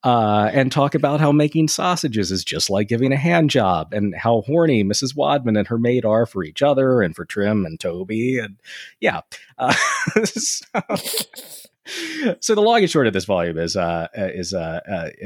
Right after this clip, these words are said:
these two volumes. Uh, Missus Wadman goes to these great lengths to get Toby to tell her exactly where geographically people were, you know, like, in Flanders, "Where did you get wounded, Toby?" Except, no, we're definitely talking about his dick.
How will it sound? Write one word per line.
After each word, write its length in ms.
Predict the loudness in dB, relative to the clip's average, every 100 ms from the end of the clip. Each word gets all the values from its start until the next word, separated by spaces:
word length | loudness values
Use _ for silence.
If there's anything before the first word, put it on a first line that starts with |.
| -4
these 180 | -2 -2
two 180 | -2 -2
volumes. 500 | -2 -4 -4 -4 -4
Uh, 300 | -2 -2 -2 2
Missus 300 | 2 2 2
Wadman 360 | 4 4 2
goes 220 | 0 -2 -4
to 80 |
these 180 | -10 -10
great 320 | -2 2 2
lengths 240 | 2 0 -2
to 60 | -6
get 160 | -8
Toby 360 | -4 -4 -2 -4
to 120 | -6
tell 220 | -8 -4
her 100 | -4
exactly 580 | -4 -2 0 0 -2 -6
where 720 | -2 2 4 4 2 -4 -10 _ _ _ _
geographically 840 | 0 2 4 4 4 2 -4 -4 -6
people 440 | -6 -6 -6 -6
were, 120 | -8 -12
you 120 | -14
know, 120 | -10
like, 180 | -8 -2
in 140 | -2
Flanders, 500 | 2 4 4 0 -4
"Where 240 | 0 2 4
did 160 | 4
you 80 | 2
get 160 | 2 2
wounded, 420 | 2 2 2 0
Toby?" 440 | -2 0 0 -2
Except, 320 | -2 0 2
no, 260 | 2 4 2
we're 240 | 0 -4
definitely 360 | -2 -2 -2 -4
talking 300 | -4 -4 -6
about 220 | -6 -8
his 160 | -10 -10
dick. 380 | -8 -10 -12